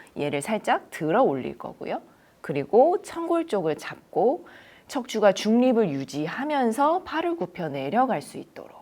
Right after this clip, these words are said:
그렇죠. 하고 올라와 볼게요.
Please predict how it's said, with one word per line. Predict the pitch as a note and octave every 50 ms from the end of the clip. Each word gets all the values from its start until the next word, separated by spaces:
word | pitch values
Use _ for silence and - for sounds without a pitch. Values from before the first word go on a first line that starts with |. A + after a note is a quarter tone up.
| - - _ _ _ _ _ _ _ _ _ _ _ _ _ _ _ _ _ _ _ _ _ -
그렇죠. | - C3 - C3+ B2 - - - - - - - - - - _ _ _ _ _ _ _ _ _ _ _ _ _ _ _ _ _ _ _ _ _ _
하고 | - - - - - A#3+ C4+ D4+ C#4+ - -
올라와 | F3 E3 D#3+ - - -
볼게요. | - - - - - - - -